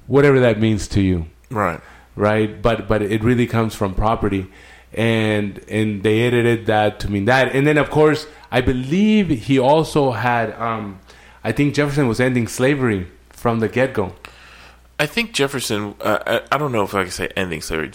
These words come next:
Speaker 2: I think Jefferson was extremely conflicted.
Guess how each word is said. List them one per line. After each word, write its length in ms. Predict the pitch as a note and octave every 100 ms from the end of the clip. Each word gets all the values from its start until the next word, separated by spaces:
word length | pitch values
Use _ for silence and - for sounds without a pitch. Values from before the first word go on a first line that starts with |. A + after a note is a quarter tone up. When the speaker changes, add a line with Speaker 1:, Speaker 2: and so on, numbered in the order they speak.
| -
Speaker 2:
I 60 |
think 140 | C3 C3+
Jefferson 720 | C3+ B2 B2 - G#2+ G#2 F#2+
was 720 | F#2+ F#2+ F#2 F2 F2 F2+ - - -
extremely 1080 | F#2+ - - - G2+ G2 G#2 G#2+ G#2 G2+ F#2
conflicted. 840 | - - F2 - - D#2 - -